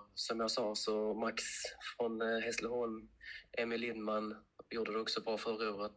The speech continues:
när han kom in från Malmö. Så att, eh, det är tuff, eh, konkurrens på mittfältet, så att, eh, de har många alternativ. Sen vem som,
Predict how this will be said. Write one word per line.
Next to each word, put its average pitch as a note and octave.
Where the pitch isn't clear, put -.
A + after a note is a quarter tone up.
när G#2+
han G#2+
kom G#2
in G2+
från G2+
Malmö. G#2
Så G2+
att, -
eh, G2
det A2+
är A2+
tuff, A2+
eh, G#2+
konkurrens A2+
på A2
mittfältet, A2
så -
att, G2
eh, G2
de G#2+
har G#2+
många A2+
alternativ. G#2
Sen G2+
vem G2+
som, G#2